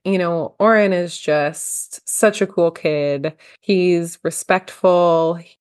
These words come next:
You know, he really loves deeply, and I can really respect that <laughs> in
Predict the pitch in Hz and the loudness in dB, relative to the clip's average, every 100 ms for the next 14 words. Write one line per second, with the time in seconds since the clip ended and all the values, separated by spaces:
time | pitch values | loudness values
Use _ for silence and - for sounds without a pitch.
0 | _ 190 180 180 190 190 185 185 170 165 | _ 0 0 0 0 2 4 2 0 -2
1 | 160 151 - _ 180 165 147 147 175 - | -4 -6 -8 _ -2 0 0 -4 -6 -10
2 | - - 175 165 165 - 190 233 277 302 | -10 -10 -12 -8 -10 -2 0 2 2 0
3 | - 170 170 170 175 165 160 160 151 151 | -2 -2 0 -2 -4 -4 -6 -4 -4 -6
4 | - 170 - - 151 147 - 190 269 | -4 -4 -4 -6 -4 -4 -6 2 2